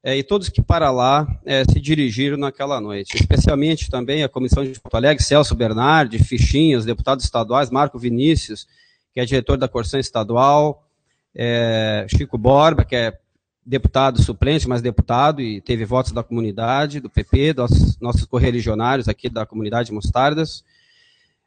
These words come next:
É, o Leandro também, que já foi prefeito, ou é prefeito, não me lembro neste momento, é prefeito de Morrinhos do Sul, é isso?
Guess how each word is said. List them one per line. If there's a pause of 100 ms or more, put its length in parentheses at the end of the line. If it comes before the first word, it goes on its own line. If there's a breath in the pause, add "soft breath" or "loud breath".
(140)
É,
o
Leandro
também,
que (240)
já
foi
prefeito,
ou
é
prefeito,
não
me
lembro
neste
momento,
é
prefeito
de
Morrinhos
do
Sul,
é
isso?